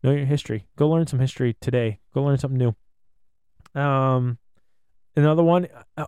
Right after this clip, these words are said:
I wanna visit one new state, uh, and not just, like, drive through. Uh, uh, I don't plan on going on, me and my wife have talked, and we,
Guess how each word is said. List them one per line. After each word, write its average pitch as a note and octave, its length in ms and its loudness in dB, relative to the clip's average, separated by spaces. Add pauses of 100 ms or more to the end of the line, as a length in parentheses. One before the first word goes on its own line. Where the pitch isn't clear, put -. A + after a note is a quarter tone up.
I E3+ 200 -10
wanna G3 260 -2
visit E3 460 0
one C3 360 -2
new C3+ 140 -2
state, - 460 -10 (540)
uh, A#2+ 340 -2
and F#3 100 2
not A#3+ 240 0
just, A3 200 0
like, D#3 140 2
drive B2 340 -2
through. G2 500 -12 (600)
Uh, - 40 -2
uh, D#3 240 -2 (100)
I D#3+ 100 2
don't F3+ 220 4
plan F3 400 -2
on C#3 280 -2
going C3+ 600 -2
on, A#2 760 -6 (200)
me D3 120 -2
and C#3+ 60 2
my C3 100 2
wife B2 100 0
have B2 100 -10
talked, A#2+ 360 -2
and B2 60 -6
we, A2+ 140 -6